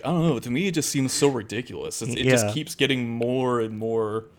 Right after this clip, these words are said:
Speaker 1: It, it seems like they do all this just as an excuse to ramp up the price for, like,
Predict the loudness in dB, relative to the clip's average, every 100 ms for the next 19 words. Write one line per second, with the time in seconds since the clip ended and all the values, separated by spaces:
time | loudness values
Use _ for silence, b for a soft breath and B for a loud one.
0 | b b b _ _ 0 0 -2 -10 -6
1 | -6 -2 0 2 6 6 6 -2 -2 -6
2 | -4 0 2 0 -2 -4 -4 -4 -4 -6
3 | -8 -8 -10 -8 -10 -10 -10 -8 -8 -8
4 | -10 -14 -10 -6 -6 -8 -10 -10 -8 -6
5 | -6